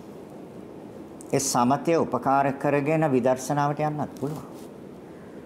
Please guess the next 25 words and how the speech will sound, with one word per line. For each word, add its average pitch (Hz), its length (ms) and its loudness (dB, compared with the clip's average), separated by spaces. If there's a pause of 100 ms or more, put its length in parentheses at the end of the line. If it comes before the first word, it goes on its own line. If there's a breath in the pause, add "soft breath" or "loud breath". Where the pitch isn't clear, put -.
(380)
සමහර 95 440 0
කෙනෙකුට 104 440 -4
සමතේ 101 480 0
නැතුව 92 380 -2 (140)
කෙලින්ම 117 420 0 (680 loud breath)
දිට්ඨි 120 400 2
විසුද්ධියේදී 156 880 4 (760)
සතර 117 360 2
මහා 151 180 2
ධාතු 104 380 2
වශයෙන් 147 460 4 (320)
මෙනෙහි 127 340 2
කරන්න 147 300 0 (540)
පුළුවන් 147 380 4
නම් 202 180 -2 (1200 loud breath)
එතන 139 260 0
ඉඳලා 135 280 0
පටන් 139 240 -2
ගන්නත් 147 320 -8
පුළුවන්. - 280 -10 (920)
සමතේ 101 480 2
ඇතුව 104 240 0
විදර්ශනාවට 135 560 2
යන්නත් 175 320 0
පුළුවන්. - 260 -4